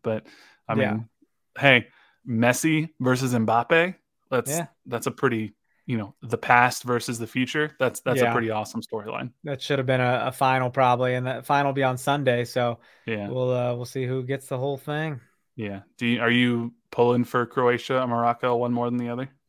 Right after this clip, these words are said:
Speaker 2: Just for, you know, Morocco, probably.
Speaker 1: Okay.
Speaker 2: You know, uh, but
Speaker 1: Well, I'll take
Speaker 2: I
Speaker 1: Croatia then.
Speaker 2: I think France will probably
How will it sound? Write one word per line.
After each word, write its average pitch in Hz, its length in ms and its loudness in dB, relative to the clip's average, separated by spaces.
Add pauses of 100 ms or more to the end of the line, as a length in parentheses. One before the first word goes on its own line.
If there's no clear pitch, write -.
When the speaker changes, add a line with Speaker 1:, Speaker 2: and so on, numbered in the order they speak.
Speaker 2:
Just - 280 -2
for, 208 520 -2
you 226 140 -4
know, 151 140 2
Morocco, 160 540 4
probably. 135 680 2 (360)
Speaker 1:
Okay. 113 240 -8
Speaker 2:
You 139 140 -6
know, 127 120 -4 (180)
uh, 127 300 -2
but 123 460 -2 (640)
Speaker 1:
Well, 120 100 4
I'll 123 80 8
take 135 180 0
Speaker 2:
I 135 40 -4
Speaker 1:
Croatia 117 380 0
then. 107 200 -10 (500)
Speaker 2:
I 135 100 -4
think 123 180 -6
France 127 360 -2
will 127 60 -2
probably 123 520 -2